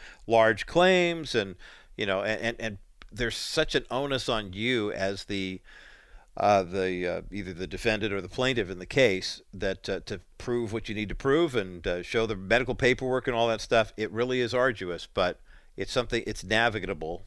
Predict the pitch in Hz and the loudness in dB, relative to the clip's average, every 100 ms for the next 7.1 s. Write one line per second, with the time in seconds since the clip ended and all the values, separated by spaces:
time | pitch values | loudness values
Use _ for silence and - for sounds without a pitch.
0 | - - 92 90 95 87 98 101 101 101 | -12 -4 -2 0 -4 -4 0 0 2 2
1 | 101 101 98 98 98 - 107 95 92 87 | 2 0 -4 -4 -8 -8 -10 -4 -4 -2
2 | - 101 104 92 98 - 101 92 92 90 | 0 2 2 0 -2 -8 -10 -6 -6 -6
3 | 92 95 92 85 92 101 95 98 95 - | -4 -4 -4 -6 -4 -4 -4 -6 -6 -12
4 | 90 - 87 87 82 - 107 113 120 110 | -10 -8 -8 -10 -12 -4 -4 -2 -4 -4
5 | - - - - 85 90 87 - 95 110 | -8 -20 -20 -6 -4 -2 -6 -6 0 4
6 | 120 101 104 107 - 95 92 95 87 107 | 6 4 0 -8 -10 -8 -4 -4 -4 -6